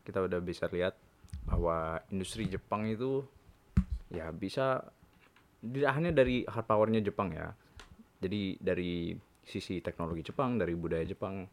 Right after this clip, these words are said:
dari, dari kultur Jepang, dari industri entertainment Jepang, kita bisa lihat bahwa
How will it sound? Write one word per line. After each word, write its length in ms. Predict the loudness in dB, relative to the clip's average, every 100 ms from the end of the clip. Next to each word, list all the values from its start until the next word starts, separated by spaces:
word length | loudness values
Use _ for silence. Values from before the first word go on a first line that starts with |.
| -14 -12 -12 -12
dari, 720 | -4 0 2 2 4 2 0 -6 -14 -20 -20 -20 -20 -20 _ _ -20 -20 -12
dari 240 | -6 -4 -4
kultur 380 | -4 -2 -4
Jepang, 420 | -4 -2 0 0 0
dari 380 | 0 0 -2 -4 -10 -18 -18 -8
industri 840 | -6 -4 -6 -6 -2 -2 -2 -4 -8 -12 _ _ -16
entertainment 600 | -10 -6 -6 -4 -4 -2
Jepang, 400 | 0 2 2 2 -4 -10 -20 _
kita 180 | -2 0
bisa 220 | 0 0 -2
lihat 300 | -2 -4 -2
bahwa 640 | -2 -2 -2 0 0 -4